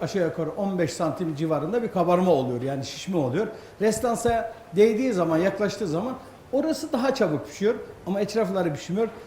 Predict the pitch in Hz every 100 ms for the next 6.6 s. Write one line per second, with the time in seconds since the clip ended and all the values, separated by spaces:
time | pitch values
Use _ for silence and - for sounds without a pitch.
0 | - - 262 233 214 208 208 175 165 262
1 | - - - 208 185 - 226 226 185 180
2 | 214 - 180 165 160 151 131 156 247 -
3 | - - - 226 226 233 - - - -
4 | 175 165 156 151 147 143 143 262 220 208
5 | - - 208 185 220 220 196 143 - 160
6 | 185 170 139 165 135 139